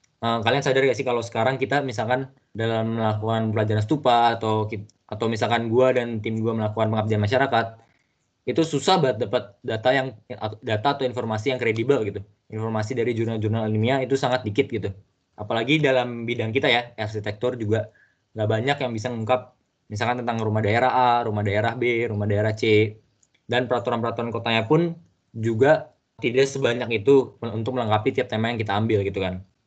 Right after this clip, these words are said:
Dengan melakukan pengabdian masyarakat, gue ketemu orang-orang ini nih. Tentunya kalian mungkin tahu beberapa muka-mukanya, ada Ibu Hedista, ada Pak Danang,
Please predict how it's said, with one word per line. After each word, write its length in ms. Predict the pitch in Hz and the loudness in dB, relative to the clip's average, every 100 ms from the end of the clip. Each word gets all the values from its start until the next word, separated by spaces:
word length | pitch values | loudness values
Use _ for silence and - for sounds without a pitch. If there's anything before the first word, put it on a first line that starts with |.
| _ _ - - | _ _ -20 -8
Dengan 240 | 131 131 | 0 2
melakukan 240 | 127 120 123 | 2 2 0
pengabdian 320 | 127 123 123 | 0 -2 -2
masyarakat, 440 | 117 117 107 147 147 - | -2 -4 0 0 -2 -2
gue 120 | 123 135 | 0 0
ketemu 200 | 139 135 | 0 2
orang-orang 380 | 120 120 117 123 | 2 2 0 0
ini 60 | 139 | -2
nih. 180 | 139 117 110 _ _ | -2 -4 -12 _ _
Tentunya 360 | 107 107 127 135 - - _ _ - | -8 -4 -2 -2 -4 -12 _ _ -2
kalian 240 | 120 135 | 0 0
mungkin 160 | 127 139 | 0 0
tahu 240 | 127 131 | 2 2
beberapa 240 | 120 110 | 0 -2
muka-mukanya, 640 | 123 117 113 110 107 120 117 | -4 -4 -4 -2 0 0 0
ada 140 | 101 98 - | -2 -6 -8
Ibu 160 | 101 95 | -4 -2
Hedista, 480 | 104 113 110 107 | -2 -2 2 2
ada 80 | 107 | 2
Pak 140 | 101 98 | 0 0
Danang, 560 | 110 120 104 104 107 | 0 0 0 0 -2